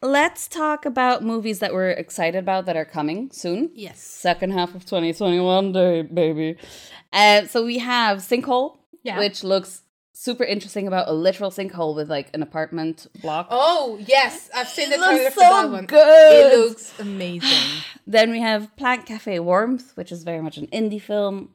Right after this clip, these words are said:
Speaker 1: about, like, a healing story.
Speaker 2: It sounds like, you know, the movie we watched, that seasonal movie about the, the cooking one. What's the name? The cooking one that was, like, very warm and she was, like, cooking a lot of recipes and everything
Speaker 1: Oh,
Speaker 2: looked like
Speaker 1: oh, uh,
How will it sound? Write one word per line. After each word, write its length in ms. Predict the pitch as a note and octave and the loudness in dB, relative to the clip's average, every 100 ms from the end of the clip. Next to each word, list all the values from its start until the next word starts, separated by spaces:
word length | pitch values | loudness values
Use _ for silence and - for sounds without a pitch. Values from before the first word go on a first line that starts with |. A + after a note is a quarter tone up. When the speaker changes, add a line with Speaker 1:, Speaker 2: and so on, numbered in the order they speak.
| E3+ | -18
Speaker 1:
about, 240 | F3 D#3+ | -14 -12
like, 160 | D#3 D#3 | -12 -14
a 40 | |
healing 420 | D3+ G#3 A3+ G#3+ | -12 -8 -6 -6
story. 640 | G#3 - G3+ F#3+ F3+ F3 F3 | -10 -8 -4 -4 -4 -8 -10
Speaker 2:
It 160 | C4 C4 | -12 -10
sounds 240 | C#4 D4 | -10 -8
like, 180 | F#4+ - | -10 -10
you 80 | C4 | -10
know, 120 | C4+ | -10
the 80 | C#4 | -10
movie 300 | C4 B3+ A#3+ | -10 -10 -10
we 20 | |
watched, 580 | G#3 G3+ F#3 F#3 F3+ _ | -10 -8 -8 -10 -14 _
that 260 | G3 G3 - | -10 -10 -14
seasonal 360 | G3 F#3+ F3+ | -18 -14 -14
movie 260 | F3 F3 F3 - | -12 -12 -12 -14
about 380 | F3+ E3+ E3 | -10 -10 -10
the, 360 | F3 E3 D3+ - | -12 -12 -14 -18
the 100 | F3 | -18
cooking 360 | F3 A3 A3 F3+ | -16 -16 -14 -16
one. 240 | D3+ - D#3+ | -16 -20 -18
What's 180 | - G#3 | -12 -12
the 60 | G#3 | -12
name? 360 | G3 F3+ F3 F3+ _ _ _ | -12 -12 -16 -20 _ _ _
The 80 | - | -18
cooking 320 | G#3+ G#3 G#3 | -16 -16 -14
one 320 | G3+ G3+ G3 G3 | -10 -8 -8 -8
that 220 | F#3 F3 | -10 -10
was, 240 | F3+ F3 | -12 -12
like, 280 | F3+ F3 _ _ _ _ _ | -14 -16 _ _ _ _ _
very 220 | G#3 G3 | -6 -4
warm 240 | F#3+ F3+ F#3 | -6 -10 -10
and 80 | |
she 80 | F#3 | -16
was, 120 | F#3 F3+ | -16 -16
like, 200 | E3+ _ | -18 _
cooking 380 | G#3+ - F#3 | -18 -16 -14
a 80 | F3 | -12
lot 120 | F3 | -12
of 140 | E3+ F3 | -14 -12
recipes 680 | F#3+ F#3 F#3+ F#3 F#3+ F#3 F#3 | -12 -12 -18 -20 -16 -16 -16
and 300 | F3 - F#3+ | -18 -18 -16
everything 280 | G3 G3+ G3 | -16 -14 -2
Speaker 1:
Oh, 320 | E4+ G#4+ A4+ | 2 4 4
Speaker 2:
looked 80 | F4+ | 2
like 160 | F3+ F3 | -2 -2
Speaker 1:
oh, 300 | F4 F#4 D#4+ | 0 0 -2
uh, 800 | - C4+ C#4 C4+ C4 B3+ B3 C#3 | -2 0 2 2 0 0 -2 -8